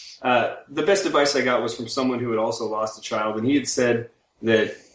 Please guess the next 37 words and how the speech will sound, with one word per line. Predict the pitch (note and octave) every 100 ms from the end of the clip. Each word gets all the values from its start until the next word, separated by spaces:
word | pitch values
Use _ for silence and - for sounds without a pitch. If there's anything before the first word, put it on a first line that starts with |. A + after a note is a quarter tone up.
| _ B2+
people | F#3+ F#3+
are | E3
gonna | D3+ C#3
say | - C#3+
stupid | C#3 - A#2 A#2 -
things, | A2 A2+ A2+
not | C3+ C3+
because | C3 A#2+ B2 A2+
they're | A2
stupid, | - C#3+ C3 A#2+
but | B2 A2
because | A2+ C#3 C3
they | C3+
don't | C#3 A2
know | A2+ A#2 A2+
what | G#2+ -
to |
say. | - - A2 A2+ - - _ -
And | A2 A2+
I | A2 - -
kinda | E3 C3
put | - D3+ -
a, | C3+ A#2+ C3
a |
message | C3 C3 B2+ B2
out | A#2 -
there, | A#2 A#2 A2+ - B2 A#2+ -
better | A2+ G#2+
worded | A2+ A2+ A2
than | A2 G#2+ G#2+ - _
how | - A2 G#2+
I | G2+ G2
paraphrased | - A#2 A2+ G#2+ G2+ -
it, | G#2 -
but | A2 F#2+ -
essentially | B2+ - F3+ F3 C#3+ B2+
saying, | - B2 A#2+ A2+